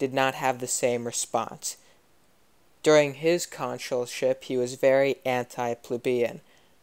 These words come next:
but his side didn't win, and instead of arming himself or allying with a neighboring tribe, he simply resigned from the consulship and went to work on his small farm.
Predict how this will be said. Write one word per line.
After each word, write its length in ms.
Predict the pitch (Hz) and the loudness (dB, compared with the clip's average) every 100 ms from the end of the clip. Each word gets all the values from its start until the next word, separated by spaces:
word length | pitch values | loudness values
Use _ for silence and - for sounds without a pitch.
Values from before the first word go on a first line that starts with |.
| - | -4
but 120 | 165 | -4
his 260 | - 160 160 | 0 0 2
side 540 | - 151 135 123 120 | 0 -2 -2 -2 -2
didn't 340 | - 127 135 127 | 0 0 0 -4
win, 380 | 123 117 92 - _ _ _ | 0 2 0 -8 _ _ _
and 160 | 120 120 | -8 -6
instead 420 | 120 - 151 151 | -4 0 4 6
of 360 | 165 160 - - _ _ - | 6 4 0 -16 _ _ 0
arming 420 | 127 139 143 139 | 2 2 0 -4
himself 760 | 151 139 - 143 131 135 - - | -8 -8 -2 2 2 0 -4 -2
or 180 | 117 | 0
allying 600 | - 123 127 127 127 127 | 4 4 4 0 -2 -4
with 180 | 123 120 | -6 0
a 100 | 135 | 0
neighboring 520 | 123 120 127 127 123 | 2 0 0 0 -2
tribe, 480 | 127 - 127 120 120 - - _ _ _ _ | -8 -4 -2 -2 -6 -8 -20 _ _ _ _
he 120 | - | -6
simply 480 | 143 - 139 135 143 | 0 2 2 2 -2
resigned 640 | 127 127 127 117 117 117 - | -2 -2 -2 -2 -4 -8 -6
from 180 | 123 | -6
the 80 | 120 | -6
consulship 960 | 123 - 117 117 - 120 - - 120 - _ _ _ _ _ | -8 -8 -8 -8 -6 -6 -6 -2 -2 -4 _ _ _ _ _
and 180 | 135 120 | -6 0
went 400 | 127 131 131 - _ _ _ _ - | 0 0 -6 -16 _ _ _ _ -6
to 100 | 139 | 2
work 320 | 123 120 - | 4 4 2
on 120 | 120 | -4
his 120 | 117 | -2
small 460 | - - 127 117 120 | -2 -2 -4 -6 -6
farm. 540 | - - 117 107 175 | -2 4 4 2 -4